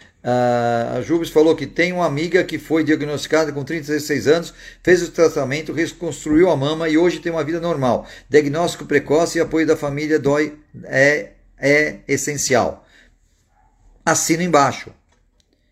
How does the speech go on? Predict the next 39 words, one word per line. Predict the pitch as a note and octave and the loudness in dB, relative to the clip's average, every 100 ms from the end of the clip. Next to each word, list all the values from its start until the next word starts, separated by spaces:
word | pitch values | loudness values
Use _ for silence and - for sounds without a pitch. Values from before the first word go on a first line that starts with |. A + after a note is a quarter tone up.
| _ _ - | _ _ 2
É | G#3 | 2
isso. | F#3+ G3+ D3+ A2+ - _ _ _ _ _ _ _ _ _ | 2 0 -2 -4 -8 _ _ _ _ _ _ _ _ _
Quando | - A3 B3 A#3 | 4 6 6 2
você | G#3 G3+ | 2 2
tem | F3+ E3+ | 0 0
uma | E3 | -2
suspeita, | - D#3+ - - D#3+ F3+ G3+ E3+ A#2 - _ | -6 -8 -10 -4 2 2 2 -2 -2 -6 _
a | D3 | -8
pessoa | C#3+ E3 - F#3+ F#3+ A2 - - _ | -4 -2 2 4 6 4 -2 -20 _
já, | A2+ D3 E3+ F#3 F3 - - _ | -2 0 2 -2 -6 -12 -20 _
sabe, | - F3 A#2+ G2+ _ _ _ _ | -2 -2 -2 -10 _ _ _ _
não | D3 G3 | -8 -2
dá, | G3 G#3+ F#3 E3+ | 0 0 -2 -8
é, | E3 | -6
é, | E3+ F3 F3+ | -2 2 2
ela | E3 F#3 | 0 0
já | F3 F#3 - | -2 -6 -8
começa | F3+ G3 G3+ | -6 -4 0
a | A#3 | 0
sofrer. | - F3+ F#3 - _ _ _ _ _ _ _ _ - | 6 6 6 0 _ _ _ _ _ _ _ _ -10
E | F3+ | -2
como | A#3 B3 | 2 4
eu | A#3 | 4
falei | F#3+ F3 | 6 6
da, | D3+ D3 | 6 2
que | C#3+ C#3+ | 0 2
ia | D3+ | 2
falar | - D3 D3 | 2 2 0
da | C3 | -2
sua | - C#3+ | -2 -2
sexualidade, | - D3 - C#3 A#2 F#3 G3+ | -2 -4 -4 -2 0 2 2
é | C#3+ | 0
do, | B2 C3 G#3+ | -2 4 6
da, | D#3 D#3 - - | 6 -2 -12 -6
sabe, | G3+ G3+ B2 | -2 -2 -2
a | |
sexualidade | C#3 G3 - G3 F3+ G3 A#3 | -4 -4 -2 0 2 2 2
é | |
zero. | B3+ B3 B3 C4+ G#3 | 4 4 4 4 2